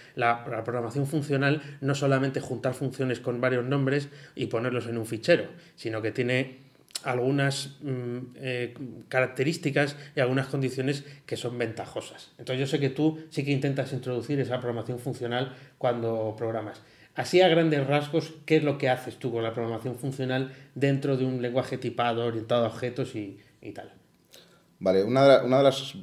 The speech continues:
Speaker 2: cosas que tiene Kotlin que no tiene Java, por ejemplo, es que tú puedes tener funciones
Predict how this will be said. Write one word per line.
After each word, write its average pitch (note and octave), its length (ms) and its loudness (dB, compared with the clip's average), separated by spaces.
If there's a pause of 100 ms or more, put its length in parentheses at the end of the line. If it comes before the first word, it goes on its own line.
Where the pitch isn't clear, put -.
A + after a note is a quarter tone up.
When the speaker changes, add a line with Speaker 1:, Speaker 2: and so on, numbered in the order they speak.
(140)
Speaker 2:
cosas C#3 360 4
que G#2+ 120 -2
tiene A2+ 440 0
Kotlin B2 360 0
que G#2+ 80 0
no G#2+ 100 2
tiene A#2 180 0
Java, A#2 300 4
por G#2+ 140 2
ejemplo, A#2+ 320 -2
es A2+ 80 2
que A2+ 80 -4
tú G2 160 -2
puedes A2 180 2
tener G#2 180 -2
funciones A#2+ 760 -2